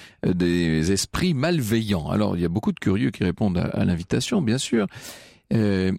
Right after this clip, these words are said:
y compris d'ailleurs après le déclenchement de la Seconde Guerre mondiale, puisque on va voir des gens continuer à venir visiter, euh, tout ça. On va faire d'ailleurs des découvertes au milieu des ruines. Pourtant, en parallèle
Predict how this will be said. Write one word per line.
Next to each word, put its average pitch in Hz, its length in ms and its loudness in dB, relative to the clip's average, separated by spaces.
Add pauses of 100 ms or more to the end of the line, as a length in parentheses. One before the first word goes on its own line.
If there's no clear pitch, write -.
y 190 60 2
compris 170 320 -2
d'ailleurs 180 240 0
après 160 240 -2
le 139 40 0
déclenchement 110 520 0
de 131 100 2
la 131 140 2
Seconde 101 360 0
Guerre 98 240 0
mondiale, 87 800 0
puisque - 320 -2
on 92 320 0
va 80 120 0
voir 120 280 -2
des 87 140 0
gens 175 120 -2
continuer - 380 0
à 147 80 0
venir 165 300 -2
visiter, 147 580 0
euh, - 180 0 (520)
tout 151 120 0
ça. 139 280 0
On 156 80 -2
va 175 100 0
faire 285 160 -4
d'ailleurs 247 220 0
des 175 120 2
découvertes 175 600 -2
au 131 80 0
milieu 123 680 2
des 120 220 0
ruines. 92 480 2
Pourtant, 226 420 -2 (600)
en 143 100 2
parallèle 175 720 0